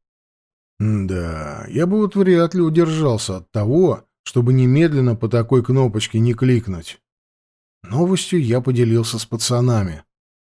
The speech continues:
Тут же началось обсуждение, долго, впрочем, не затянувшееся. Лишнее время тратить никто не хотел, поэтому как заправились, так тут же и выехали. Наша кавалькада растянулась по дороге, на которой, впрочем, только мы и были.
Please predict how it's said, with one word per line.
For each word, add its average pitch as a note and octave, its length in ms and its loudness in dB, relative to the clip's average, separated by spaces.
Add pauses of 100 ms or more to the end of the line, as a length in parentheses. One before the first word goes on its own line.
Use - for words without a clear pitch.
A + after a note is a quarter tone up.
(380)
Тут F#3+ 180 2
же G3 120 2
началось D#3 460 0
обсуждение, D3+ 800 0
долго, E3 440 -2
впрочем, A#2+ 520 -2
не B2+ 100 4
затянувшееся. A#2 1080 -2 (800)
Лишнее E3+ 420 2
время E3 340 4
тратить C#3 460 -2
никто B2+ 320 -2
не C#3+ 120 0
хотел, C3+ 600 -2 (520)
поэтому F3+ 500 0
как A#2+ 180 -2
заправились, F3 800 0
так G3 320 -6
тут D#3+ 220 -2
же A2+ 200 0
и G#2 60 0
выехали. F#2+ 640 -2 (1040)
Наша B2 360 0
кавалькада C3 640 2
растянулась D#3+ 600 0
по - 160 -6
дороге, C3 480 2
на A2 140 0
которой, D#3 400 0
впрочем, D#3 560 0
только D#3 320 0
мы A#2 220 2
и A#2 80 4
были. G2+ 500 0